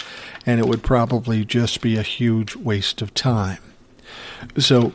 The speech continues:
maybe if we keep the pressure on and the Supreme Court loses its standing in terms of perception of the general public, maybe they will then be forced to do something, something they don't want to do.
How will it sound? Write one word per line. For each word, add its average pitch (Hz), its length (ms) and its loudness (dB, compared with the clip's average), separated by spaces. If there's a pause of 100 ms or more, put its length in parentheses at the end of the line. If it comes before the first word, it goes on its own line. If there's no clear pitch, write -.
(120)
maybe 143 480 6
if 127 120 4
we 120 140 4
keep - 300 0
the 123 100 4
pressure 131 580 4
on 110 300 2
and 110 180 0
the 104 80 -4
Supreme 120 500 2
Court 123 440 2
loses 107 560 4
its - 240 -8
standing 120 680 4 (380)
in 117 140 2
terms 117 360 2
of 107 140 -4
perception 139 800 0 (140)
of 113 180 0
the 113 100 -2
general 110 340 2
public, 110 540 2 (460)
maybe 120 300 6
they 110 200 4
will 107 180 0
then 117 420 2 (260)
be 117 160 2
forced - 600 2 (360)
to 117 100 -8
do 110 260 2
something, 107 580 0 (720)
something 131 460 4
they 113 200 6
don't 120 400 2
want 107 160 2
to 98 80 0
do. 104 340 0